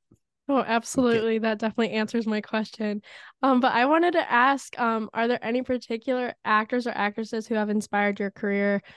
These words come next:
Speaker 1: or whose work you admire, and how have they influenced your approach to acting?
Speaker 2: Ooh,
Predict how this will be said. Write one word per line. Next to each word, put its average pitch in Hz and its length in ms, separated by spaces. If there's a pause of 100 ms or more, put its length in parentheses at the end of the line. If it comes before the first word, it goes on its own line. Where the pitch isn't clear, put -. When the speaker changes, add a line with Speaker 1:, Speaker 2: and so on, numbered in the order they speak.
(260)
Speaker 1:
or 214 100
whose 208 220
work 202 260
you 233 240
admire, 202 560
and 190 340
how 208 180
have 214 100
they 202 100
influenced 190 580
your 185 120
approach - 420
to - 180
acting? - 500 (1900)
Speaker 2:
Ooh, 185 680